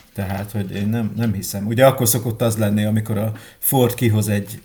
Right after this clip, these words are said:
R S-t, és hogy csak ötezret gyártunk belőle, mert hogy ott akkora a bukta az autó, hogy minden egyes eladott példány, minél többet gyártok belőle, annál nagyobb a, a bukó. Tehát, hogy, ö,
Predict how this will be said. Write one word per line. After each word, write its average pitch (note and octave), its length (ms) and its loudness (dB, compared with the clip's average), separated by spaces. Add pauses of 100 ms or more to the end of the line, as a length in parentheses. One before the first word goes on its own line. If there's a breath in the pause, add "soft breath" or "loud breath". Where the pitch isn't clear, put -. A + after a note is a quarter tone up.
(160)
R A#2+ 180 6
S-t, - 380 -4
és - 160 -8
hogy A2 120 -4
csak A2+ 180 -6
ötezret G#2+ 480 -2
gyártunk G#2+ 360 0
belőle, A#2 460 -2 (280 loud breath)
mert A2 200 0
hogy A2+ 280 -4 (180)
ott A#2 260 0
akkora A2 380 2
a G2+ 80 2
bukta G#2+ 360 0
az G#2 140 0
autó, A2 420 0
hogy A2+ 260 -2 (360)
minden A2+ 320 4
egyes A2 320 4
eladott A#2 360 2
példány, A2 580 4 (300 loud breath)
minél B2 340 4
többet A#2 300 2
gyártok A2 580 2
belőle, A2+ 440 2
annál G#2+ 400 4
nagyobb G2+ 300 -2
a, G#2+ 360 -4
a G#2 80 -4
bukó. G#2+ 560 -4 (360 soft breath)
Tehát, G#2+ 400 0
hogy, G#2+ 240 -2
ö, A2 240 -4